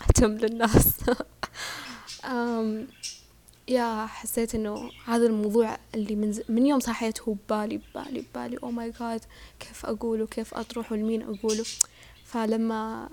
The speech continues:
شخص من الأشخاص، وكثير أشخاص برضو من زمان قالوا لي إنه،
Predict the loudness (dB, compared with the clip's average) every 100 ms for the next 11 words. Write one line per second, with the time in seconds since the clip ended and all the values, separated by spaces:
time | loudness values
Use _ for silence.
0 | -18 -20 _ -6 -4 -2 -2 -2 -4 -4
1 | -6 -4 0 0 -4 -4 -4 -2 -4 -8
2 | -14 -12 0 4 4 4 -2 -2 -4 -2
3 | -2 -2 0 0 0 0 -2 -2 -4 -4
4 | -4 -4